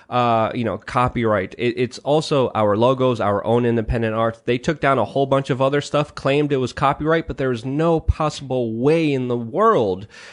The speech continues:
that that could be true. And then we countered them on it, and this happened a couple months ago, and they still never responded to me. So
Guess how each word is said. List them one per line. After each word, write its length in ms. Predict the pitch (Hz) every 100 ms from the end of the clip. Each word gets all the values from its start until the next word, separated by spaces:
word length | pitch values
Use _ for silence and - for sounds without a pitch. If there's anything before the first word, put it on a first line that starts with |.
| -
that 160 | 113
that 200 | 107 110
could 140 | - 107
be 140 | 113
true. 320 | 107 127 117
And 160 | 117 113
then 140 | 117
we 100 | 117
countered 460 | 113 143 135 131 135
them 180 | 131 127
on 180 | 123 131
it, 200 | 127 -
and 360 | 113 113 113 110 104
this 140 | 123
happened 260 | 151 139 120
a 40 |
couple 200 | 110 117
months 220 | 110 151 -
ago, 240 | 127 117
and 80 | 117
they 160 | 120 123
still 260 | - 127
never 240 | 123 120 110
responded 580 | 107 - 123 127 123 113
to 200 | - 120
me. 100 | 113
So 260 | - 117